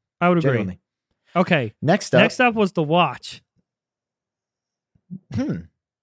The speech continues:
Speaker 2: John, why don't you, why don't you take the floor for this one?
Speaker 1: Okay. I, I don't care what anyone says. We were right.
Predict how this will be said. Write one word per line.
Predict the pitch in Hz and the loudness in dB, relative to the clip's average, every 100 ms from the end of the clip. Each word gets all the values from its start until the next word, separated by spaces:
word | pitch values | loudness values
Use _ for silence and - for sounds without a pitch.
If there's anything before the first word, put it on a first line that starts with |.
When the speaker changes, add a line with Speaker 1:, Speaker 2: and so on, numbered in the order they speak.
| _ - | _ -2
Speaker 2:
John, | 185 214 | -2 0
why | 240 | -2
don't | 285 285 | -2 -4
you, | 269 | -4
why | 302 | -4
don't | 381 | -2
you | 254 | -2
take | 196 143 | -2 -4
the | - | -4
floor | 92 90 | -6 -6
for | 85 | -8
this | 76 - | -10 -10
one? | 76 76 - _ _ _ _ - | -14 -14 -18 _ _ _ _ -4
Speaker 1:
Okay. | 190 156 113 - _ _ _ _ _ _ _ _ _ _ _ _ - | 0 0 -4 -12 _ _ _ _ _ _ _ _ _ _ _ _ -2
I, | 175 196 254 277 - _ _ _ - | 2 4 2 -4 -12 _ _ _ -4
I | 175 | 0
don't | 240 262 | 0 0
care | 233 | 2
what | 202 180 | 2 2
anyone | 185 190 175 | 4 4 4
says. | - 147 151 147 | 2 0 0 0
We | 160 | 0
were | 151 | 0
right. | 139 110 87 | -2 -4 -8